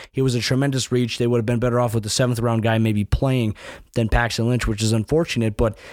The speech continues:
the Broncos don't have that dilemma now, Cam. So taking a look at Joe Flacco, Drew Lock, Brett Rippon, and Kevin Hogan, what are some of your projections for how the quarterback room is gonna shake out? The Broncos won't keep four quarterbacks on the active roster.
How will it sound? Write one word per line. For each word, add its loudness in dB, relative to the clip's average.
the -6
Broncos 0
don't 0
have 2
that 0
dilemma 0
now, 0
Cam. -2
So 0
taking -2
a 0
look 0
at -2
Joe 0
Flacco, 0
Drew 0
Lock, 0
Brett 0
Rippon, 0
and -2
Kevin 0
Hogan, 0
what -2
are 0
some -2
of 0
your 0
projections -2
for -2
how 0
the -4
quarterback 0
room 0
is -2
gonna 0
shake 0
out? 0
The -2
Broncos -2
won't -2
keep -2
four 0
quarterbacks 0
on 0
the 2
active 0
roster. 0